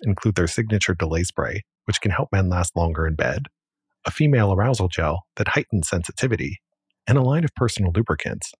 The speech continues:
that come in several varieties. Promescent offers a sixty-day money-back guarantee on all orders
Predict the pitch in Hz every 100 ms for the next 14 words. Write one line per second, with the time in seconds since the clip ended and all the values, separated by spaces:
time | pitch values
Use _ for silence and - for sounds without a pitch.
0 | - - - 104 98 - 78 87 80 76
1 | 69 67 - - - - _ _ _ _
2 | _ _ _ _ - 151 170 - 107 -
3 | 107 90 - 139 - 127 92 87 85 92
4 | 85 80 - 85 80 80 78 76 71 -
5 | 80 85 113 80 76 71 92